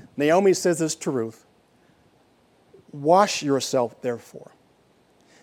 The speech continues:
and anoint yourself, and put on your best clothes, and go down to the threshing floor,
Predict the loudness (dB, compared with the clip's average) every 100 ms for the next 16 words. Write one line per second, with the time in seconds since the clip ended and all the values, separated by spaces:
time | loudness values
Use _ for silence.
0 | _ _ -2 0 4 8 8 6 0 0
1 | 0 2 0 -2 -8 0 6 8 8 6
2 | 4 6 6 6 6 10 12 10 6 2
3 | 0 -6 0 2 6 8 8 6 4 6
4 | 8 8 6 2 4 8 10 8